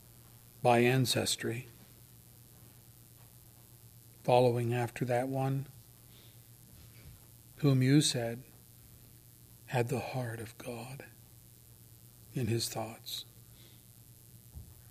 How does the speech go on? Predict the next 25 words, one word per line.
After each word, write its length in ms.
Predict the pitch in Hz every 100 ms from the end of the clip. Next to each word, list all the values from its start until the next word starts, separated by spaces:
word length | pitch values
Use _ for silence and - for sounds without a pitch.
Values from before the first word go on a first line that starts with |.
| - - -
We 80 | 156
thank 340 | 131 139 135 143
you 60 |
for 480 | - 139 127 123 113 - - - - - - - - - -
great 240 | 139 131 117
salvation 580 | - 120 123 127 110 123
that 100 | 123
reaches 380 | 147 139 135
all 220 | 139 143 143
the 60 |
way 160 | 135 131
back 320 | 131 131 131
into 160 | 131 120
the 160 | 123
Old 240 | 127 127 123
Testament 680 | 127 113 - 139 120 120 - - - - - - - - - - - - - - -
and 160 | 135 127
that 120 | 120
then 280 | 123 123 117
comes 320 | 117 123 113
forward 400 | - 139 131 123
into 240 | 123 123
the 100 | 117
New 220 | 120 123 123
Testament. 680 | 123 120 - 127 117 117